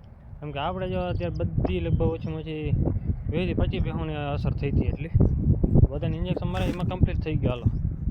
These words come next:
પણ પાછી પગ જલાણે ને ખરીમાં પડ્યા જીવડા એટલે બીજી રીતના એને મટાડવા અઘરા બહુ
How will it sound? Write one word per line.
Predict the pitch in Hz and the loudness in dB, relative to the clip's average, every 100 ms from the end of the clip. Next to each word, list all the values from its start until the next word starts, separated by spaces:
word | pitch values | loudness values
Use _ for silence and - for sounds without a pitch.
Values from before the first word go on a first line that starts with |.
| - - - - - - - | -2 -6 -6 -4 0 0 0
પણ | 131 | 0
પાછી | 170 175 | 0 0
પગ | 165 180 190 | 0 0 0
જલાણે | 175 202 208 | -2 -2 -2
ને | 190 175 | -2 -2
ખરીમાં | - 170 185 180 | -2 -4 -4 -2
પડ્યા | 170 160 | -2 -2
જીવડા | 147 160 175 156 | -4 -4 -4 -2
એટલે | 139 | -4
બીજી | 135 160 156 | -4 -4 -2
રીતના | 156 - 147 | -2 -2 -2
એને | 165 | -4
મટાડવા | 170 170 165 139 | -4 -2 0 0
અઘરા | 131 131 | -2 -4
બહુ | 120 | -4